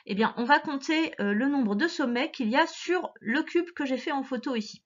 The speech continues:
Les sommets, c'est les boules de pâte à modeler. Ça fait un, deux, trois, quatre, cinq, six, sept, huit. Huit sommets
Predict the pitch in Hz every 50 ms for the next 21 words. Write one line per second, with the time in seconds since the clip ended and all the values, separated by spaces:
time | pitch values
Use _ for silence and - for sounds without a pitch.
0 | _ - 156 - - - 151 131 165 160 151 190 - - - - 277 247 226 202
1 | 170 220 247 - 294 - 233 214 - - 202 165 151 147 - - - _ _ _
2 | - 262 247 247 - - - - _ - - _ _ 185 185 226 226 - - _
3 | - - - - _ _ - 170 190 240 - - - - _ _ _ _ _ _
4 | - - - 165 - - - - _ _ _ _ _ _ _ - 202 196 - -
5 | - - - - _ _ _ _ _ _ _ _ - - 175 170 220 277 - -
6 | - - _ _ _ _ - - - 240 277 330 - - - _ - - _ _
7 | - - - 285 294 - - - - - - _ _ - 240 269 370 349 - -
8 | - - - _ - - - _ _ - 240 294 415 554 554 - - 480 440 427
9 | 403 349 294 247 226 226